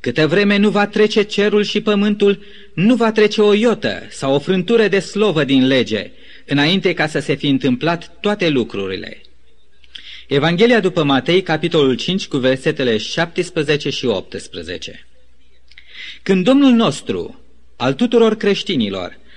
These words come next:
a spus că El n-a venit ca să strice legea, când El a atras atenția în următoarele versete, că aceia care vor învăța pe ceilalți oameni în vederea ascultării de lege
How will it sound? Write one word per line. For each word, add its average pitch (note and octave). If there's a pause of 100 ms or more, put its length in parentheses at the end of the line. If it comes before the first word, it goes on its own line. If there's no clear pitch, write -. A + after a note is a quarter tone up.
a A#2+
spus E3+
că -
El E3+
n-a F#3+
venit F3
ca D3+
să D3
strice D#3
legea, B2+ (880)
când D#3+
El G3
a G3
atras A3+
atenția A3
în F3+
următoarele F#3
versete, E3+ (520)
că C3
aceia G#3+
care G#3
vor F#3+
învăța F3+ (280)
pe C4
ceilalți G#3
oameni D3+
în D3
vederea E3+
ascultării F#3
de D#3
lege A#2